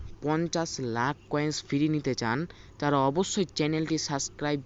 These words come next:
করে দেন এবং ভিডিওটি শেয়ার করে দিন, আপনাদের বন্ধুদেরকেও গেমটি খেলার সুযোগ করে দেন। তো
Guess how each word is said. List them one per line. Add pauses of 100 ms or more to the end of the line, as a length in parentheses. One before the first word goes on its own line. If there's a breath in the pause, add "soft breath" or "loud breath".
করে
দেন (560 loud breath)
এবং (260)
ভিডিওটি
শেয়ার (140)
করে (160)
দিন, (500 loud breath)
আপনাদের (180)
বন্ধুদেরকেও (920 loud breath)
গেমটি (140)
খেলার
সুযোগ (160)
করে
দেন। (1800 loud breath)
তো